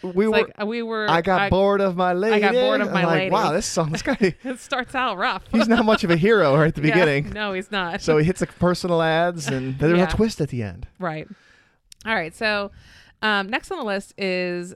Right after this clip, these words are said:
Speaker 2: the oldest city in America.
Speaker 1: Saint Augustine.
Speaker 2: It is Saint Augustine.
Speaker 1: We have some listener mail this week regarding Saint Augustine, and we're gonna get to at the end of the show. So thank you to, um, one of our listeners who wrote.
Speaker 2: We have a couple of
Speaker 1: Uh,
Speaker 2: listener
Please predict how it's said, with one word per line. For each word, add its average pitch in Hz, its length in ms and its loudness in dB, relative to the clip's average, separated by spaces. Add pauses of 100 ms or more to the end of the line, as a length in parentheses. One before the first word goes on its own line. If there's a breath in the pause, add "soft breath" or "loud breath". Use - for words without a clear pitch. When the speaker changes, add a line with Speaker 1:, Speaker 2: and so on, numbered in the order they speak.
Speaker 2:
the 180 280 -6
oldest 202 640 -10
city 175 500 -10
in 175 120 -10
America. 156 680 -10
Speaker 1:
Saint 165 280 -4
Augustine. 120 760 -6
Speaker 2:
It 175 120 -10
is 180 340 -8
Saint 175 260 -12
Augustine. 165 380 -6
Speaker 1:
We 196 120 4
have 294 180 0
some 240 160 -4
listener 240 280 -2
mail 240 220 0
this 226 180 -4
week 139 180 -4
regarding 117 340 -2
Saint 113 200 -4
Augustine, 110 440 -6
and 110 100 -6
we're 113 80 -8
gonna 117 120 -6
get 113 160 -8
to 117 100 -10
at 110 60 -12
the 120 100 -6
end 110 80 -6
of 104 40 -8
the 104 60 -10
show. 110 360 -8
So 110 220 -8
thank 131 320 -8
you 117 120 -6
to, 107 320 -8
um, 104 300 -10 (240)
one 113 140 -12
of 110 80 -8
our 110 60 -8
listeners 120 340 -10
who 104 80 -12
wrote. 98 260 -8 (380)
Speaker 2:
We 262 140 -8
have 392 120 -8 (120)
a - 80 -8
couple 427 360 -4
of 208 120 -6
Speaker 1:
Uh, - 20 -6
Speaker 2:
listener 180 300 -6